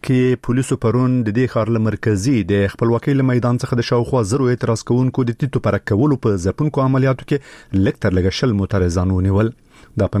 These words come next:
مینسک کې د ولسمشرۍ د لانجمنو انتخاباتو په وړاندې پرله پسې د اتلم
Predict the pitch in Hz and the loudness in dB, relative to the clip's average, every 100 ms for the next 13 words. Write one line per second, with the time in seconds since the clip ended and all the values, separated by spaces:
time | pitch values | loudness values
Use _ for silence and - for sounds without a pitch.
0 | 107 120 131 123 123 - 123 - 135 131 | 0 0 0 0 0 -2 -4 -2 0 0
1 | 120 117 127 143 139 - 127 131 127 135 | 0 0 0 0 0 -2 -2 -2 -2 0
2 | 127 131 127 147 135 135 - 127 135 - | 0 0 0 -2 0 -2 -2 -4 -4 -10
3 | - - 101 101 110 - 139 131 135 | -18 -2 -2 0 -2 0 0 2 0